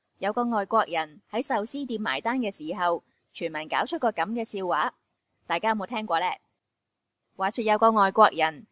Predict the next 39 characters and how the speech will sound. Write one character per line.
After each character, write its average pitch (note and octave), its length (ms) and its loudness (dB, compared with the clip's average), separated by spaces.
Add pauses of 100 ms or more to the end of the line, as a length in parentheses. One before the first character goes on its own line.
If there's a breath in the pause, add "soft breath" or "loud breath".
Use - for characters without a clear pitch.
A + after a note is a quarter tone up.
(160)
一 C4+ 100 0
個 B3 120 2
人 G#3 200 2
喺 A#3 120 -4
壽 F#3+ 200 0
司 B3+ 200 0
店 G#3 200 -2
食 G#3 100 0
嘢， D#3 400 -2 (140)
食 - 100 -4 (100)
完 F3 140 -4
之 D4 220 -2
後， G3 400 -2 (200)
佢 G#3 120 -6
就 G#3 100 0
決 A3 200 0
定 F#3 200 -2
用 F#3 160 -4
日 F3+ 60 0 (140)
文 E3+ 380 -2
試 G#3+ 220 -4
下 F#3 100 -2
埋 D3 220 0
單。 A#3+ 300 2 (720)
佢 C4+ 120 0
記 C4+ 160 -2
得 C#4+ 200 0 (180)
用 A3 160 -2
日 G#3+ 60 0
文 G#3 280 0
問 B3 200 -4
幾 G3+ 80 -2
多 B3+ 120 2
錢， B3 340 -4 (160)
好 G3+ 180 0
似 B3+ 100 -4
係 A3 260 -2
類 F#3+ 160 -2
似 - 120 -4